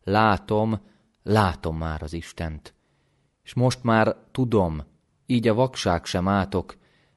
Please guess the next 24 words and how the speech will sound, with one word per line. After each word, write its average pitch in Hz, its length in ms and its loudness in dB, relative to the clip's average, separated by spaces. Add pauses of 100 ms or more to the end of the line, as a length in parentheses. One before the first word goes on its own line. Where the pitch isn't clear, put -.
mert 104 280 0
hunyszemmel 95 840 0
szebben 110 800 -4
s - 140 -18
tisztábban 80 800 -8
látok.” 78 580 -14 (2250)
A 95 100 -2
vers 143 260 6
érdekessége, 95 1000 2 (300)
hogy 107 180 2
egyáltalán 90 600 4
nem 92 200 0
elkeseredett 85 880 -2
vagy 85 160 -2
csalódott 85 640 0
a 82 60 -2
hangulata, 82 640 -4
pedig 110 280 0
talán 139 320 4
ezt 113 240 -2
várnánk 92 560 2
egy 104 160 0
olyan 110 160 2
embertől, 87 760 0